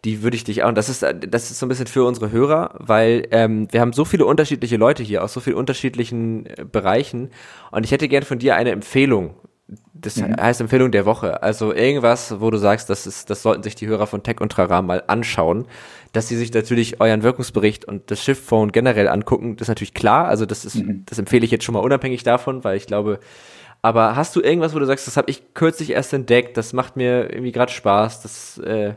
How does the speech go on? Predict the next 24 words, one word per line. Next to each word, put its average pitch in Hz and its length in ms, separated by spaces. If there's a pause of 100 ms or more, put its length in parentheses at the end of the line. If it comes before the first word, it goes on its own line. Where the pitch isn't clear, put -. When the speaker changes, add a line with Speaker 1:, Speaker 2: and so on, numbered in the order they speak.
Speaker 1:
möchte 117 240
ich 110 80
mir, 110 380 (500)
das, 110 180
damit 117 220
befasse 117 340
ich 113 100
mich 113 120
gerade 107 200
eh“, 107 300
oder 98 200
keine 127 360
Ahnung, 92 320
irgendwie 117 220
sowas? 110 420 (560)
Speaker 2:
Ja. 104 340 (500)
Ähm, 117 400
lass 127 180
mich 151 160
kurz 160 220
überlegen. 117 440 (1080)
Mm. 139 680 (180)
Speaker 1:
Sehr 80 100
gerne. 90 300